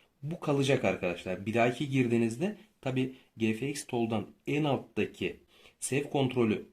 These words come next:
açarsanız, yani enable yaparsanız bu ayarlarınız kalacak arkadaşlar. Dediğim gibi sadece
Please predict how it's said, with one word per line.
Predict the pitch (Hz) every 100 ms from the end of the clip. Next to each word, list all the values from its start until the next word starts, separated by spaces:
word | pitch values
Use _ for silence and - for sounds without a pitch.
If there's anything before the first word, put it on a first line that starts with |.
| _
açarsanız, | 104 147 165 - 156 160 -
yani | 98 98
enable | 107 117 139 127
yaparsanız | 107 147 165 - 208 226 - _ _
bu | 117 151 143 - - _ _
ayarlarınız | 135 131 120 165 -
kalacak | 117 107 104 95
arkadaşlar. | 90 90 82 - - _ _ -
Dediğim | 123 135 180 180
gibi | 135 113
sadece | - - 175 151 110 131